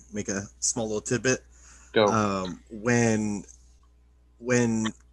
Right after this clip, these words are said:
Speaker 1: bars started opening up again and Uptown Whittier opened up, which is actually right, if anybody knows where Uptown Whittier is in Southern California,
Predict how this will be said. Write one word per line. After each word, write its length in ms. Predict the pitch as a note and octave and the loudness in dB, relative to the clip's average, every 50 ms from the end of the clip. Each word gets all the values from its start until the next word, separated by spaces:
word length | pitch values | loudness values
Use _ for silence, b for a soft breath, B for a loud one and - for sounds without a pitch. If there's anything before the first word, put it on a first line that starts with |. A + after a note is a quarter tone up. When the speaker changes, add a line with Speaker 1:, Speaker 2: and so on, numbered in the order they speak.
| _ | _
Speaker 1:
bars 240 | - B2 C3 C3+ C3+ | -4 -2 0 0 2
started 220 | - D3 B2+ B2 A2 | 0 0 -2 -2 -4
opening 260 | A#2 A2 - A2+ G#2+ G#2+ | -6 -6 -4 -2 -2 -2
up 140 | G#2+ - | -2 -2
again 300 | A2+ F#2+ A2 G#2+ G#2+ G#2 | -4 -4 -2 0 0 0
and 120 | G#2 F#2+ F2+ | -2 -4 -4
Uptown 320 | F#2 - - - A2+ G2+ F#2 | -6 -8 -8 -8 -8 -8 -6
Whittier 320 | F#2 G2+ F#2+ G#2 G#2+ G#2 - - | -8 -8 -8 -6 -8 -8 -8 -10
opened 240 | A2 - - G2 | -12 -12 -6 -4
up, 140 | A#2+ A2+ - | -4 -4 -4
which 160 | - F2 - | -6 -8 -6
is 80 | - A2+ | -4 -4
actually 240 | G#2+ G2 - G2+ F#2+ | -4 -4 -6 -10 -10
right, 240 | F2 F#2 F2+ F2+ - - - - | -6 -6 -6 -6 -6 -10 -20 -20
if 280 | - - - - - G2 | -20 -20 -20 -16 -14 -12
anybody 260 | F#2+ F#2+ E2+ F2+ F2+ | -12 -10 -10 -10 -10
knows 200 | F2+ F2 E2 E2 | -10 -12 -12 -10
where 100 | F2+ F2 | -10 -10
Uptown 260 | F2 - - F2 E2+ | -10 -10 -14 -16 -16
Whittier 240 | E2 E2+ D#2+ D#2+ D#2+ | -16 -16 -16 -16 -10
is 240 | F2+ G2+ G2 F2+ E2+ | -6 -6 -6 -6 -6
in 60 | F2+ | -8
Southern 320 | - - F#2 E2 F2+ E2+ | -8 -10 -10 -10 -14 -14
California, 500 | D#2+ E2+ E2 E2 - F#2+ F#2+ G#2 B2+ D3+ | -14 -14 -14 -14 -14 -12 -8 -6 -8 -8